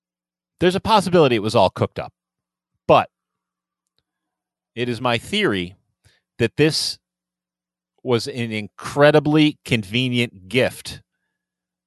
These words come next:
dropped into the lap of Mayor Lamica.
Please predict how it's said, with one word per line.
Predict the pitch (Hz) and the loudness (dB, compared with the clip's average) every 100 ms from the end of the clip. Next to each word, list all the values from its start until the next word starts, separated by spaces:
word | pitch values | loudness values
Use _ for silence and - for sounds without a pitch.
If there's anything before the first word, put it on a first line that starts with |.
| - | -18
dropped | 90 104 113 131 151 | -4 4 4 4 0
into | 127 123 117 | -4 -4 0
the | 110 | 2
lap | 104 113 90 - - - _ _ _ _ _ _ _ _ _ _ _ _ _ _ _ _ | 4 4 2 -2 -12 -18 _ _ _ _ _ _ _ _ _ _ _ _ _ _ _ _
of | 98 | -8
Mayor | 101 104 95 | -2 0 0
Lamica. | 87 69 - | -2 -6 -16